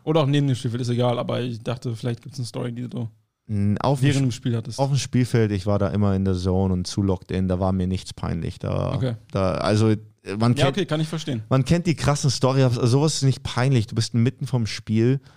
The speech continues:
Speaker 2: du musst jetzt mal auf die Toilette, du musst einfach pissen. Also, das passiert jedem Mal. Du bist
Speaker 1: <laughs>
Speaker 2: dreieinhalb
Speaker 1: Das hast du
Speaker 2: Stunden
Speaker 1: mir
Speaker 2: hier
Speaker 1: schon mal
Speaker 2: draußen.
Speaker 1: erzählt, aber ich find, das, die Story ist crazy. So,
Speaker 2: Und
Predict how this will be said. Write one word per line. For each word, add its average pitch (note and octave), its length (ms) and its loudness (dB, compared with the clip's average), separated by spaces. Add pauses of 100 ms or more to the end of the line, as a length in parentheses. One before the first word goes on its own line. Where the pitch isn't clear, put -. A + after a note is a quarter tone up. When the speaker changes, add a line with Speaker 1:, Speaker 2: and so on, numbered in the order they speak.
(200)
Speaker 2:
du A2+ 100 2
musst C3+ 260 4
jetzt C3+ 160 0
mal A#2 100 2
auf A2 120 0
die A2 100 -8
Toilette, A2 400 0
du G#2 60 2
musst C3 220 2
einfach - 200 -4
pissen. - 340 -8
Also, E2 360 -8 (160)
das A2 160 0
passiert A#2 320 2
jedem G#2 220 2
Mal. E2+ 160 2
Du G2 80 0
bist - 280 0 (280)
Speaker 1:
<laughs> - 300 -12
Speaker 2:
dreieinhalb D3 520 2
Speaker 1:
Das G#3+ 120 2
hast - 0 -
du A3+ 40 2 (120)
Speaker 2:
Stunden G3+ 100 2
Speaker 1:
mir F#3 60 6
Speaker 2:
hier C#3 100 4
Speaker 1:
schon G#2+ 80 0
mal G#2+ 100 2
Speaker 2:
draußen. C3 220 4
Speaker 1:
erzählt, E3 120 2
aber D3 200 2
ich D#3 100 0
find, G3 180 -4
das, D3 240 -6
die D#3+ 240 -2
Story E3+ 300 0
ist C3+ 220 -4
crazy. B2+ 420 0
So, B2 220 2
Speaker 2:
Und A#2 400 4